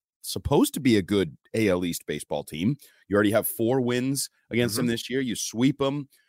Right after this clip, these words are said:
Speaker 1: Like, there's nothing to not like, good English, about the Boston Red Sox right now. And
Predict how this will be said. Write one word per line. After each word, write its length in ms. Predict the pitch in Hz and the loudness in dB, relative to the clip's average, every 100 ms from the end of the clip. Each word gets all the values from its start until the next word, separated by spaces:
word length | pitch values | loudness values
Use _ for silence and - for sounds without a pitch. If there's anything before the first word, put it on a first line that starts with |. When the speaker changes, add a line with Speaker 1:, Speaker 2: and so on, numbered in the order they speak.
| _ _ | _ _
Speaker 1:
Like, 160 | 127 120 _ | -2 -2 _
there's 340 | 110 113 151 110 | -6 0 0 0
nothing 680 | 110 120 160 - 202 208 202 | 0 0 0 0 -2 -2 -4
to 320 | - 160 143 135 | 0 2 4 2
not 420 | 107 101 104 - | 0 0 0 -2
like, 480 | 131 123 95 - - _ | -2 0 0 -4 -12 _
good 160 | 98 117 | -2 -2
English, 400 | 95 95 147 - - | -2 -4 -8 -12 -12
about 320 | - 98 110 98 | -2 2 2 2
the 300 | 113 110 104 | -2 0 0
Boston 420 | 87 113 117 - | 2 2 2 2
Red 180 | 139 165 | -2 0
Sox 300 | - 90 87 | 0 -2 -2
right 180 | 92 90 | -4 -4
now. 300 | 92 90 90 | -4 -4 -4
And 320 | 120 113 107 | -2 -2 -2